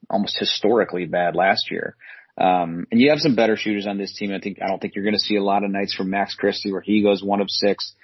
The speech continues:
I don't think you'll get a lot of offers from Gabe Brown like you saw in this game. But these guys need, they put it, to put it bluntly, you can't have those nights against good teams,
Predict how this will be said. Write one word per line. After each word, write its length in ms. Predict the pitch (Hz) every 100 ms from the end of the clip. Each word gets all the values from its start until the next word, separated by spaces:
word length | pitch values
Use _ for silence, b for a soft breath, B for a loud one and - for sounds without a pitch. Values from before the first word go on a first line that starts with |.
| B -
I 60 | 90
don't 140 | 95
think 160 | 110 113
you'll 100 | 101
get 100 | 104
a 40 |
lot 180 | 101 101
of 80 | 101
offers 380 | 107 110 101 -
from 160 | 92
Gabe 280 | 85 90 87
Brown 260 | 110 117 113
like 120 | 110
you 60 | 98
saw 240 | 113 104
in 60 | 101
this 160 | -
game. 360 | 110 101 101 95 b b b -
But 380 | 104 110 104 107
these 180 | 117 113
guys 380 | 131 127 107 - _ _ _
need, 800 | 95 95 98 98 104 113 101 78
they 420 | - 110 113 117 - 98 - - - 127 -
put 120 | 139
it, 140 | - _ _ _ -
to 80 |
put 180 | 113 123
it 120 | 92
bluntly, 300 | 110 117 90
you 160 | 92 117
can't 360 | - - 123 -
have 260 | 85 73
those 200 | - -
nights 400 | - - - - _ _ _ -
against 320 | 98 92 -
good 200 | 87 -
teams, 440 | - - - -